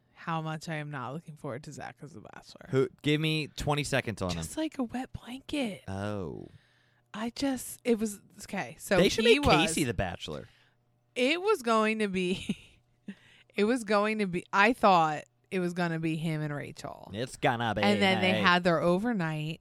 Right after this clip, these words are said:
Speaker 1: and it was, I've, there's never been anything like this on the show. He said,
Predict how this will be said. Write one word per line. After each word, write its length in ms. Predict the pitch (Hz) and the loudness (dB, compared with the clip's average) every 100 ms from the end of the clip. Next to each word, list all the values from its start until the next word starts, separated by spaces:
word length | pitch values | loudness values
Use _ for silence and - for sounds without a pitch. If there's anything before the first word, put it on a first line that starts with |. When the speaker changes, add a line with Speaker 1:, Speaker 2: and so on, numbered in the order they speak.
| - _ _ - - _ | -18 _ _ -20 -20 _
Speaker 1:
and 240 | 185 185 180 | -2 -2 -2
it 140 | 160 | -4
was, 200 | 170 185 - | -2 -4 -2
I've, 200 | 190 180 - _ _ _ | -4 -4 -12 _ _ _
there's 220 | 202 202 | 0 2
never 260 | 208 214 240 | 4 6 6
been 140 | 226 | 4
anything 300 | 208 196 190 | 2 2 0
like 180 | 175 175 | 0 -2
this 180 | 175 - | -6 -6
on 120 | 160 | -6
the 60 | 151 | -6
show. 360 | - 143 131 _ _ _ _ _ _ _ _ _ _ _ _ _ _ _ _ _ _ _ | -6 -6 -8 _ _ _ _ _ _ _ _ _ _ _ _ _ _ _ _ _ _ _
He 420 | - - 220 240 269 | -20 -6 -2 0 0
said, 600 | - 190 160 151 151 | 0 0 0 -2 -6